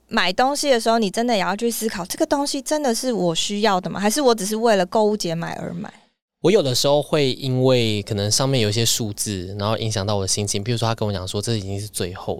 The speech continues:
Speaker 2: 了，要准备买不到了。那如果有这种时候的时候，请大家仔细想想，双十一过了，还有双十二，然后双十二另外还有过年也有档期，就永远都有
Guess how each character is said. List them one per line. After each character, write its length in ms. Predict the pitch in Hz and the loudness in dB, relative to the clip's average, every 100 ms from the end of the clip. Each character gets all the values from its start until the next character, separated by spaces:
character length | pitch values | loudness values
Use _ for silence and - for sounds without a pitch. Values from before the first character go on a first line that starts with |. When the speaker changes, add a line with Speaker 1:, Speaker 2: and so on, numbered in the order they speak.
| - | -10
Speaker 2:
了， 60 | 151 - _ - | -18 -20 _ -6
要 80 | 123 | -6
准 140 | 107 | -2
备 80 | 113 | -2
买 160 | 110 87 | -2 -6
不 120 | - | -10
到 260 | - 95 85 | -10 -10 -10
了。 140 | - 160 - _ _ - _ _ _ | -14 -18 -20 _ _ -20 _ _ _
那 80 | 175 | -2
如 100 | 175 | 2
果 60 | 139 | 2
有 80 | |
这 80 | 117 | 2
种 100 | 147 | 0
时 140 | 120 123 | 2 2
候 100 | 117 | 0
的 100 | 110 | 0
时 60 | |
候， 180 | 110 113 | -2 -2
请 240 | - - 101 | -4 -6 -4
大 100 | 120 | -4
家 220 | 113 113 | -2 -4
仔 180 | - 104 | -6 -6
细 140 | 117 | -6
想 260 | 110 92 98 | -6 -6 -6
想， 280 | - 90 92 | -8 -8 -6
双 200 | - 143 | -6 -4
十 140 | - | -4
一 80 | 117 | -4
过 160 | 131 113 | -2 -2
了， 60 | |
还 80 | 101 | -2
有 80 | 101 | -6
双 240 | - 104 | -6 -2
十 160 | 107 - | -2 -2
二， 80 | 92 - _ _ _ _ _ _ | -8 -14 _ _ _ _ _ _
然 100 | 143 | -4
后 60 | 151 | 0
双 160 | 196 | 2
十 160 | 185 160 | 2 4
二 60 | |
另 120 | 131 135 | 2 2
外 140 | 139 | -2
还 100 | 135 | 0
有 80 | 127 | -2
过 200 | - 151 | 0 -2
年 120 | 113 | -2
也 60 | 107 | -4
有 80 | |
档 160 | 110 92 101 | -4 -8 -8
期， 220 | - - | -8 -8
就 160 | - 135 | -6 -8
永 460 | 120 123 135 220 | -4 2 4 4
远 200 | 262 160 | 4 2
都 80 | 135 | 4
有 100 | 175 | 2